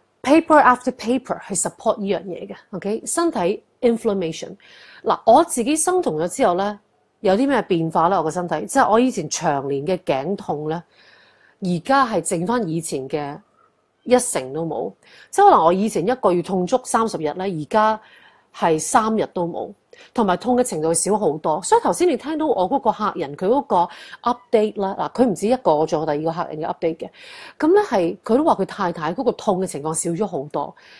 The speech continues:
誒，夜尿少咗好多，瞓好咗好多。噉呢個我自己都係有呢一個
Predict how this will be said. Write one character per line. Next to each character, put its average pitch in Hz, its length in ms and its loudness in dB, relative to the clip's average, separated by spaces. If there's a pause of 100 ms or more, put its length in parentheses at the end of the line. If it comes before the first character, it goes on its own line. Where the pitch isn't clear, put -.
(200)
誒， 156 340 -2
夜 190 320 2
尿 185 160 0
少 175 160 -2
咗 208 100 0
好 190 140 0
多， 202 100 0
瞓 190 360 2
好 170 100 -2
咗 180 220 0
好 151 160 -2
多。 - 180 -8
噉 320 80 0
呢 415 240 6
個 185 240 2 (180)
我 170 140 0
自 175 240 -2
己 165 200 2
都 226 120 2
係 196 120 0
有 139 120 -2
呢 165 100 -2
一 175 60 2
個 165 240 -2